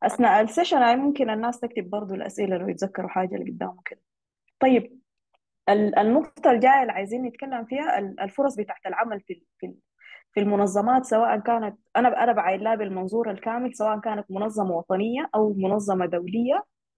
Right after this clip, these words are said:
آه، وزارين حتيجي ت-، ت-، تشرح أكتر في ال-، في ال-، في الجانب بتاع ال يو إن يعني. لكن عمومًا ال-، ال-، شنو المداخل المختلفة اللي ممكن الزول يدخل بها للمنظمات دي،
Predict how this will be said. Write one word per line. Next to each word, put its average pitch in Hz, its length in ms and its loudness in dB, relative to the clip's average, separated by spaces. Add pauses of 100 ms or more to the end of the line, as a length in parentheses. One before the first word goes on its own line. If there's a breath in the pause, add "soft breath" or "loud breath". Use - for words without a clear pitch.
(440)
آه، 185 520 6
وزارين 220 400 4
حتيجي 254 300 2
ت-، 220 280 -4 (220)
ت-، - 200 -2
تشرح 220 340 -4
أكتر 190 260 -4
في 185 140 -8
ال-، 175 140 -8
في 185 120 -6
ال-، 180 220 -4
في 185 120 -8
الجانب 180 400 0
بتاع 170 280 -6
ال 170 80 -6
يو 170 160 0
إن 165 160 -4
يعني. - 240 -8 (440 loud breath)
لكن 277 280 4
عمومًا 277 380 4
ال-، 226 240 2
ال-، 190 280 -2 (140)
شنو 233 280 0
المداخل 233 540 2
المختلفة 196 520 -2
اللي 208 120 0
ممكن 220 200 -2
الزول 190 260 -4
يدخل 185 240 -6
بها 196 180 0
للمنظمات 175 640 -4
دي، 233 260 -4